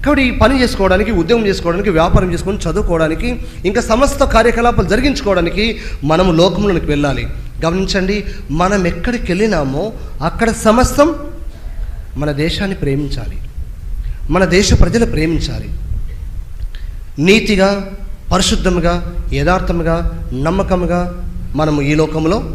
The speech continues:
జీవించాలి. మన దేశానికి మంచి పేరు తీసుకురావాలి, మన దేవునికి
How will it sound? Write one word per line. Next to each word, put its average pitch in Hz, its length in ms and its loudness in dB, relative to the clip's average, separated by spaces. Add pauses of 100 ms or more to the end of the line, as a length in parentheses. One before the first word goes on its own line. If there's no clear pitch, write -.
(160)
జీవించాలి. 127 600 -2 (380)
మన 185 160 2
దేశానికి 262 540 4
మంచి 247 300 2
పేరు 220 200 4
తీసుకురావాలి, 160 800 0 (200)
మన 143 120 2
దేవునికి 170 760 2